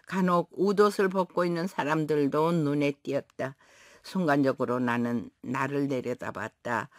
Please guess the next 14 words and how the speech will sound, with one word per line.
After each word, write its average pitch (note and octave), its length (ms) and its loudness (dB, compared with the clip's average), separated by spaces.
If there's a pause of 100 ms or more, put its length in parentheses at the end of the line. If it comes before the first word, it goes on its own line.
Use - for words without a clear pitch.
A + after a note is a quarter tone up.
(240)
주렁주렁 C3 960 0
오버코트에 C#3+ 1040 0
내복까지 C#3+ 880 2
껴입은 C#3+ 400 0
모습이 C3+ 540 -4 (320)
내가 E3 340 2
봐도 D3 320 0
너무나 D#3 500 2
우스꽝스러웠다. C#3 960 -6 (1400)
어떻게든 G3 840 2
그 - 140 -2
순간을 G#3 560 4
모면하고 F3+ 720 2
싶었다. - 540 -12